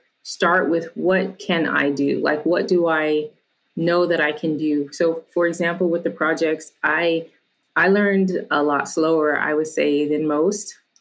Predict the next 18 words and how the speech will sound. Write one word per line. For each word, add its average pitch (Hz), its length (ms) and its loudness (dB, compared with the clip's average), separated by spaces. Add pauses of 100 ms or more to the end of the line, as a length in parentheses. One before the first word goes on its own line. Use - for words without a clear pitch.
Um, 143 560 0 (480)
and 190 120 6
there 185 100 2
were 180 80 0
several 190 320 2
people 185 280 0
in 165 100 0
the 165 80 -2
class 156 440 -2
that 151 120 -2
had 156 160 -2
already 151 380 -2
did, 147 480 0 (440)
like, 175 200 -2
a, 151 320 0
uh, 143 380 -2 (300)
Python 160 1000 -2 (100)
boot, 190 480 0